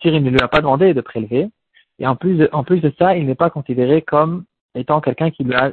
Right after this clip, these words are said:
donné un profit, euh, en prélevant sa récolte. Euh, si c'est comme ça, peut-être que on pourrait même peut-être prélever sans que l'autre y sache, dans un cas où il, euh, il, il ne compte pas prélever, et donc je viens, et je viens et je lui prélève sa récolte.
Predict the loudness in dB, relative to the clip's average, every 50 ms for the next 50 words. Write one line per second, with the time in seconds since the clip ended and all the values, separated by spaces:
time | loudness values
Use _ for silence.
0 | -4 -10 -8 -8 -6 -4 -2 -2 -2 -2 -2 -4 -4 -4 -4 -6 -8 -8 -12 _
1 | _ _ _ _ _ _ _ _ _ _ _ _ _ _ -8 -4 0 0 2 2
2 | 2 2 2 0 0 0 -2 -2 -4 -4 -8 -4 -2 -2 -2 0 0 2 2 2
3 | 4 4 2 2 0 -2 -2 0 0 0 -2 -4 -8 -4 -2 2 2 2 0 -2
4 | _ _ _ _ _ _ _ _ _ _ _ _ _ _ _ _ _ _ _ -10
5 | -6 -4 -4 -4 -4 -6 -6 -8 -10 -2 -2 0 0 0 -2 0 0 0 0 0
6 | -2 -6 -4 -2 -2 -2 -2 _ -4 -2 -2 -2 -2 -4 -8 _ _ -10 -8 -8
7 | -6 -4 -2 0 2 2 2 0 0 0 2 2 2 0 0 -4 _ -12 -4 0
8 | 2 2 4 4 4 2 2 0 -4 -6 -2 -2 0 0 0 -2 -4 -8 -6 0
9 | 2 2 2 2 -2 -8 -18 _ -10 -8 -6 -4 -4 -2 0 2 2 2 2 2
10 | 0 0 0 0 -2 -2 -2 -4 -6 -8 -10 -14 -16 -16 -18 -20 -20 -20 -20 -20
11 | -16 -16 -14 -12 -12 -6 -2 -2 -2 -2 -2 -6 -4 -2 -2 -2 -2 -4 _ _
12 | _ -10 -8 -6 -6 -4 -4 -4 -2 0 2 2 0 0 -4 -8 -6 -6 -4 -2
13 | 0 -2 -2 -2 -4 -6 -8 -10 -10 -4 0 2 2 2 2 0 -4 -4 -4 -6
14 | -6 -12 -16